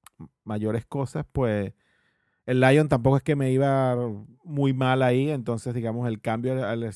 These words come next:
al, al Mountain Lion tampoco fue como que, digamos, muy apreciable el cambio.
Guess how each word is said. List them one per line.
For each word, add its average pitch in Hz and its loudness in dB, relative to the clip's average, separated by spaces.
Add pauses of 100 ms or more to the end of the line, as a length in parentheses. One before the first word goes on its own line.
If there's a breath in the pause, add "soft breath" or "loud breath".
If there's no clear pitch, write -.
al, 90 -10 (500)
al 113 -4
Mountain 113 -4
Lion 120 -2
tampoco 110 -6
fue 110 -4 (840)
como 113 -2
que, 113 0
digamos, 113 2
muy 143 4
apreciable 127 4
el 117 0
cambio. 104 -4